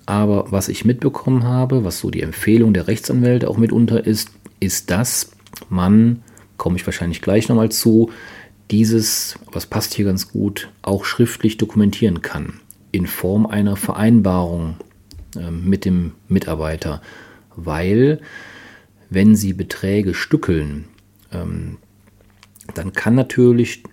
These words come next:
theoretisch der Arbeitnehmer relativ schnell zu der Erkenntnis kommen, das kommt jetzt jeden Monat, nicht befristet bis Ende nächsten Jahres, sondern ich hab da jetzt einen neuen Gehaltsbestandteil,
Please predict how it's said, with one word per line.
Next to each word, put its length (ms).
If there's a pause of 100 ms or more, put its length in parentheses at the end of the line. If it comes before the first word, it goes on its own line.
(320)
theoretisch 800
der 200
Arbeitnehmer 880
relativ 360
schnell 640
zu 160
der 120
Erkenntnis 640
kommen, 420 (440)
das 200
kommt 380
jetzt 280
jeden 260
Monat, 760 (100)
nicht 220
befristet 560
bis 120
Ende 220
nächsten 340
Jahres, 380
sondern 480
ich 180
hab 200
da 100
jetzt 260
einen 220
neuen 320
Gehaltsbestandteil, 1200